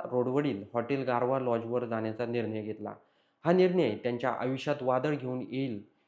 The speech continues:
याची त्यांना पुसटशाही कल्पनाही नव्हती. यातील एका तरुणीच्या भावाला बहिणीच्या या कृत्याची खबर लागली. त्याने जराही वेळ न घालवता आपल्या दोन मित्रांना सोबत घेतलं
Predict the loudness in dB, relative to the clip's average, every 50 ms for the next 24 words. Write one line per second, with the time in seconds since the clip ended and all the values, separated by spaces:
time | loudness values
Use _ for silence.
0 | _ _ 0 0 0 0 0 0 0 0 0 0 0 -2 -2 -4 -6 -10 -16 _
1 | _ _ _ _ _ _ -6 -4 0 2 2 2 2 0 0 0 2 0 0 -4
2 | -2 0 0 0 2 0 0 0 2 0 0 0 0 -2 -2 -4 -8 -12 -16 -18
3 | _ _ _ -4 -2 -2 -2 -4 -6 -8 -8 -8 -8 -8 -6 -4 -4 -4 -2 0
4 | 0 0 0 0 0 0 -2 -2 -2 -2 -2 -2 -4 -8 -10 -16 _ _ _ _
5 | -8 -6 -4 0 2 2 2 2 2 0 -2 -4 -4 -2 -2 -2 -4 -4 -2 -2
6 | 0 0 0 0 -2 -4 -6 -6 -6 -6 -6 -4 -6 -6 -6 -4 -2 -2 0 0
7 | 0 -2 -4 -6 -8 -10 -10 -12 -14 _ _ _ _ _ _ 0 2 4 4 4
8 | 4 2 0 0 0 0 2 2 0 0 -2 -4 -2 0 0 2 2 2 2 2
9 | 2 0 0 0 0 0 -2 -2 -4 -6 -6 -8 -12 _ -12 -10 -4 -2 -2 -2
10 | -2 -2 -4 -4 -4 -6 -6 -4 -4 -2 -2 -2 -2 -2 -2 -4 -2 0 -2 -2
11 | -2 -4 -6 -6 -6 -8